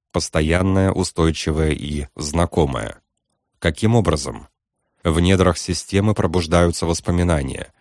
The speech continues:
Ева пытается выкачать понимание и смысл из глубин квантового колодца.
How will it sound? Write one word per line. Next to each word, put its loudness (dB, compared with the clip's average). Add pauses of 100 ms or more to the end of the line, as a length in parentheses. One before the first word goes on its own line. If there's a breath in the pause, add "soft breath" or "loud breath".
(260 loud breath)
Ева 4
пытается 2
выкачать -2
понимание 2
и 0
смысл -2
из -2
глубин 0
квантового 0
колодца. -2